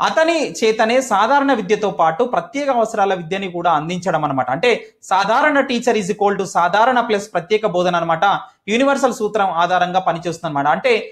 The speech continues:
ద్వంద్వ బోధన, dual teaching అంటే ఏం లేదు, ఒక సాధారణ పాఠశాలలో సాధారణమైనటువంటి ఒక teacher ఉంటే గనక అతనికి special ఎడ్యుకేషన్‌లో కూడా మరి ఆ శిక్షణ ఇచ్చి అతని చేతనే మరి ప్రత్యేక విద్యను బోధించేటట్టుగా చేయడం అనేది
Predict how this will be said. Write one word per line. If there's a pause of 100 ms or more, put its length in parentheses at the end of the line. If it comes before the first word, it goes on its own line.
(220)
ద్వంద్వ
బోధన,
dual
teaching
అంటే
ఏం
లేదు,
ఒక
సాధారణ
పాఠశాలలో (180)
సాధారణమైనటువంటి
ఒక
teacher
ఉంటే
గనక
అతనికి (180)
special
ఎడ్యుకేషన్‌లో
కూడా (260)
మరి
ఆ
శిక్షణ
ఇచ్చి (140)
అతని
చేతనే (180)
మరి
ప్రత్యేక
విద్యను
బోధించేటట్టుగా (100)
చేయడం
అనేది